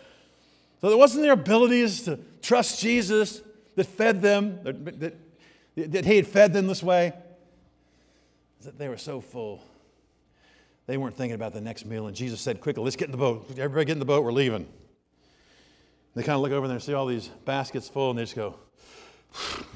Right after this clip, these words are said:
"Who can carry that, man? Forget that. I'm full."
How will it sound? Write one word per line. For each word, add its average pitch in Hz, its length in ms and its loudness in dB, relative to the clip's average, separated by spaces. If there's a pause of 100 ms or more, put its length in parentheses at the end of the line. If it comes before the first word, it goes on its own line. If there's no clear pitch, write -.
(220)
"Who 180 80 -2
can 98 120 -8
carry 151 280 0
that, 113 320 4
man? 107 180 -6
Forget 139 340 -8
that. 113 340 -8 (600)
I'm 165 140 -14
full." - 400 -10